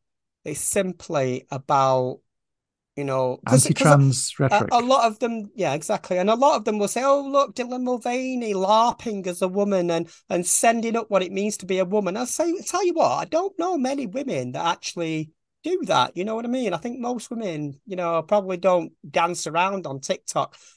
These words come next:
Speaker 1: but that they, they think that's what it represents. So they must, they must think that's what a woman is, or they have this misogynistic idea already. Because you don't have to have a person to represent anything. They just represent themselves.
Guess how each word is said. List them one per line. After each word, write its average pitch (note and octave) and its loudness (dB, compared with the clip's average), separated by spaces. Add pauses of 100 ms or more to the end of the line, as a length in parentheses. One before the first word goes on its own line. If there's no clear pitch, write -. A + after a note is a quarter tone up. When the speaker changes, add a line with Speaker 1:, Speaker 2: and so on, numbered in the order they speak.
(220)
Speaker 1:
but A#3 -2
that - 0 (320)
they, B3 0 (160)
they B3+ 2
think C4+ -2
that's E3 0
what C#3+ 0 (720)
it D#3+ -6
represents. F3+ -2
So A#3+ 0 (300)
they C#4+ 4
must, - 0
they G#3+ 2
must F#4+ -2
think - -4
that's D3 -2
what C#3+ -2
a C#3 -4
woman C3 -6
is, B2 -8
or D3 2
they F3+ -2
have G3+ 4
this F3+ -6
misogynistic F3+ -4
idea E3+ 0
already. C#3 -4 (800)
Because A3+ -4
you B3 -4
don't C#4+ 2
have A#3 -4
to G3+ -8
have A3 -2
a G3 2
person F#3 -2
to - -16
represent D#3+ -4
anything. A#3 -4
They F3 -4
just F#3 -12
represent E3 -6
themselves. D3 -4